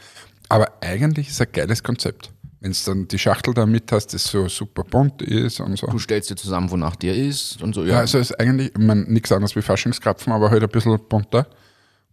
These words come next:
Speaker 1: Und
Speaker 2: Und geiler. Von
Speaker 1: Ja.
Speaker 2: den Füllungen und Dingern her, ich mag Dunkin' Donuts sehr gern, ja.
Speaker 1: Ja, na,
Speaker 2: Leider
Speaker 1: also,
Speaker 2: zu gern.
Speaker 1: na, also das, das wollte ich an dieser Stelle auch noch mal sagen.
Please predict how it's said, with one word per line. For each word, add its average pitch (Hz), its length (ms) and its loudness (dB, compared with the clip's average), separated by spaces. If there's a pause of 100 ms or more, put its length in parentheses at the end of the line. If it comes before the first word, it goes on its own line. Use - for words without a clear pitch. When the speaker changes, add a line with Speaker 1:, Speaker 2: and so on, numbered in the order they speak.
(240)
Speaker 1:
Und 107 480 0 (520)
Speaker 2:
Und - 360 -16
geiler. - 360 -2 (240)
Von - 180 -6
Speaker 1:
Ja. - 80 4
Speaker 2:
den - 100 0
Füllungen 120 480 0
und 67 260 -10
Dingern 110 220 -2
her, 98 140 -2
ich 98 140 -8
mag 95 200 -4
Dunkin' 90 300 -6
Donuts 82 360 -6
sehr 67 120 -8
gern, 76 220 -8
ja. 76 80 -8 (360)
Speaker 1:
Ja, - 140 -4 (100)
na, - 100 -4
Speaker 2:
Leider - 220 4
Speaker 1:
also, 113 140 2
Speaker 2:
zu 95 40 -2
gern. 76 240 -2 (180)
Speaker 1:
na, 104 220 -6
also 104 200 -4
das, - 380 -4
das - 580 -6 (380)
wollte - 320 -6
ich - 80 -6
an 104 80 -2
dieser - 260 -6
Stelle 95 260 0
auch 110 100 6
noch 139 120 6
mal 139 100 6
sagen. 147 240 0